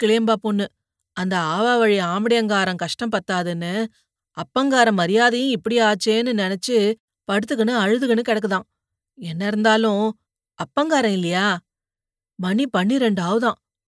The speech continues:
நாகம்மா வாயை திறந்தா ஓயுமா? ராமசாமி கவுண்டரோட ஏழு தலைமுறையையும் இழுத்து வச்சு அங்கத்துக்கு இம்மாந்தண்ணி ஊத்தி அலசிக்கின்னு இருக்குதாம். கிளியம்பாதான் பொறுத்து பொறுத்து பார்த்து பொறுக்க முடியாம சொல்லியிருக்குது. அத்தோட விடாம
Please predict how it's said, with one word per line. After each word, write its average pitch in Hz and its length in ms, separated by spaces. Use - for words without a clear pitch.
நாகம்மா 233 500
வாயை 208 400
திறந்தா 214 260
ஓயுமா? 247 400
ராமசாமி 226 640
கவுண்டரோட 196 640
ஏழு 220 560
தலைமுறையையும் 226 640
இழுத்து 226 380
வச்சு 196 380
அங்கத்துக்கு 226 600
இம்மாந்தண்ணி 214 680
ஊத்தி 220 380
அலசிக்கின்னு 226 640
இருக்குதாம். 196 340
கிளியம்பாதான் 233 520
பொறுத்து 220 420
பொறுத்து 202 320
பார்த்து 208 560
பொறுக்க 226 340
முடியாம 202 320
சொல்லியிருக்குது. 220 460
அத்தோட 254 520
விடாம 233 420